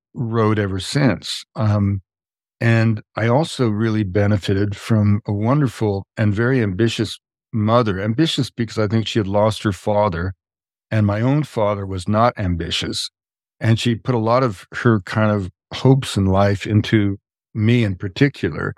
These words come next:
uh, emphasizing education. I mean, my parents were incredible. I mean, they, they didn't spend half of their salaries. They spent half of their savings to allow me to go to college at,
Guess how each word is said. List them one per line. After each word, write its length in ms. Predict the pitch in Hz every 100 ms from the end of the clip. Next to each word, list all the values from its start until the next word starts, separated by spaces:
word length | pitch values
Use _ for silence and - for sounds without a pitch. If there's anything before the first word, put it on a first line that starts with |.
| _ _ _ _ _ -
uh, 240 | 110 104 -
emphasizing 720 | 131 123 117 117 104 98 104
education. 680 | 104 95 92 113 117 - 87
I 20 |
mean, 160 | 101 107
my 120 | 113
parents 460 | - 143 139 120
were 140 | - 104
incredible. 600 | 95 - 117 110 85 -
I 40 | 110
mean, 140 | 110
they, 200 | 123 131 - _ _ -
they 120 | 127
didn't 160 | 151 -
spend 300 | - 113 95
half 280 | 120 113
of 80 | 110
their 120 | 95
salaries. 800 | 90 - 117 123 127 101 73 - -
They 100 | 113
spent 300 | - 113 -
half 280 | 127 123
of 60 | 120
their 100 | 95
savings 920 | 92 - - 123 131 113 82 82 - _ _ -
to 140 | 104
allow 220 | 98 98
me 120 | 98 98
to 100 | 95
go 140 | 92
to 100 | 95
college 560 | - 104 101 87 82 - _ _ _ _ _
at, 240 | - 98